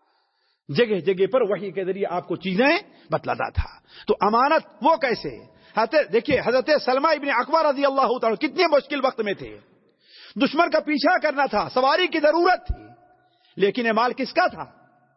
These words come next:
امانت کا تھا، لہذا اسے چھیڑا نہیں، غلام کو دیا، کہا، "جا کر کے واپس کر دینا"، اس لیے کہ ہم جا رہے ہیں، پتہ نہیں ہم،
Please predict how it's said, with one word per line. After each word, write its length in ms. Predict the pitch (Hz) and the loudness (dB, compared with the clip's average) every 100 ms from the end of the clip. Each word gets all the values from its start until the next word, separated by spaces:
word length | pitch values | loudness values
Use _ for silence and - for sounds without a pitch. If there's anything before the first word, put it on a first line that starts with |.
| _ _ _ _ _ _ | _ _ _ _ _ _
امانت 400 | 151 131 113 - | -6 -6 -8 -14
کا 100 | 98 | -20
تھا، 160 | - - | -20 -10
لہذا 280 | 135 147 170 | -4 -2 -2
اسے 360 | 170 160 240 302 415 320 - _ _ _ _ _ | -2 2 4 4 0 -12 -20 _ _ _ _ _
چھیڑا 280 | - 214 202 | 2 2 2
نہیں، 200 | 185 254 | 0 -2
غلام 340 | 170 180 226 | 2 2 2
کو 100 | 220 | 0
دیا، 160 | 214 254 | 0 0
کہا، 180 | 233 226 | -2 -2
"جا 160 | 208 | -2
کر 120 | 240 311 | -2 -6
کے 100 | 208 | -4
واپس 280 | 175 175 - | -4 -4 -12
کر 100 | 107 | -18
دینا"، 280 | 107 107 107 _ _ - - | -18 -20 -20 _ _ -20 -2
اس 200 | 320 339 | 0 2
لیے 180 | 311 320 330 320 | 2 2 2 2
کہ 60 | |
ہم 180 | 262 277 | -2 0
جا 220 | 254 320 | 0 2
رہے 140 | 320 311 | 4 4
ہیں، 80 | |
پتہ 180 | 294 285 311 | 2 0 0
نہیں 140 | 311 | 0
ہم، 80 | 311 | -2